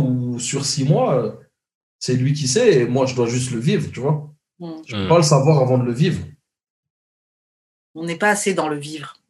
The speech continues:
Speaker 2: On
Speaker 1: Faut y
Speaker 2: vit pas.
Speaker 1: aller, Karen.
Speaker 3: Mais
Speaker 2: Ah.
Speaker 3: moi, euh, moi, je pense,
Speaker 2: Ouais.
Speaker 3: moi, sérieusement, je,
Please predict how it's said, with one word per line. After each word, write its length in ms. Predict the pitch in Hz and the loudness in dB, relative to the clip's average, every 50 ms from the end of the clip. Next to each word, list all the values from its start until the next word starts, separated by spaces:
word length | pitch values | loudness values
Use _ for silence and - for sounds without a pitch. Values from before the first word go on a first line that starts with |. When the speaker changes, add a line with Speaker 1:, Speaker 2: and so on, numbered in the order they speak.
| _ _ _ _ - - - - | _ _ _ _ -16 -14 -12 -10
Speaker 2:
On 60 | 165 | -4
Speaker 1:
Faut 120 | 151 156 160 | 0 2 4
y 20 | |
Speaker 2:
vit 60 | 175 | 4
pas. 80 | 175 175 | 4 4
Speaker 1:
aller, 540 | 180 196 202 214 226 226 220 220 214 170 147 | 6 6 8 8 8 8 8 8 6 6 6
Karen. 600 | 151 147 143 143 156 160 156 147 127 110 95 98 - - _ - - - - - _ _ _ _ _ _ _ _ _ _ _ _ _ _ | 4 4 4 6 6 6 6 6 4 2 -2 -4 -8 -12 _ -20 -18 -14 -14 -14 _ _ _ _ _ _ _ _ _ _ _ _ _ _
Speaker 3:
Mais 260 | 123 117 113 107 107 | 0 4 4 6 6
Speaker 2:
Ah. 60 | 107 110 | 6 6
Speaker 3:
moi, 140 | 123 156 180 | 6 6 6
euh, 240 | 151 113 104 101 98 | 6 6 6 6 4
moi, 160 | 104 127 165 | 4 4 4
je 120 | - - - | 4 2 2
pense, 260 | 277 349 330 - 277 | 2 4 4 4 4
Speaker 2:
Ouais. 80 | 247 202 175 - - _ _ _ - 415 466 - | 2 0 -4 -8 -12 _ _ _ -6 -4 0 2
Speaker 3:
moi, 100 | - 156 | 2 2
sérieusement, 540 | - - 131 113 110 113 113 110 113 131 131 | 2 2 2 4 6 6 6 6 6 4 4
je, 200 | - - - - | 4 2 -2 -4